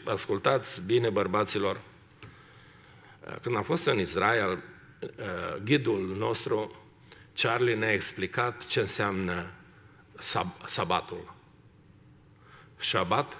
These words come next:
Shalom, pacea sabatului. În ziua de sabat, bărbații vin acasă cu un buchet de flori și spun, „Shabbat Shalom” soției lor.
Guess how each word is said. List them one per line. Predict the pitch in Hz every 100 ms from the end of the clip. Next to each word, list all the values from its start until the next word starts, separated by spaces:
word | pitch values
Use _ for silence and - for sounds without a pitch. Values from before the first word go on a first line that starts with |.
| -
Shalom, | - 95 98 80 80 - - - - - -
pacea | - 113 135 - 71 69
sabatului. | - - 92 95 92 95 95 92 - - - - - - - - - - - - - - - - - - - - - - -
În | 123
ziua | 117
de | 120 101
sabat, | - 95 95 131 - - - - 123
bărbații | 113 101 113 110
vin | 98 101
acasă | 92 110 113 - 123 127 107 - - - - -
cu | 113
un |
buchet | 85 - 104
de | 95
flori | - 104 110 120 - - - - - - - - - - - - - - -
și | - 104
spun, | - 113 101
„Shabbat | - - 90 123 - -
Shalom” | - 110 123 147 - -
soției | - - - 85 85
lor. | 92 -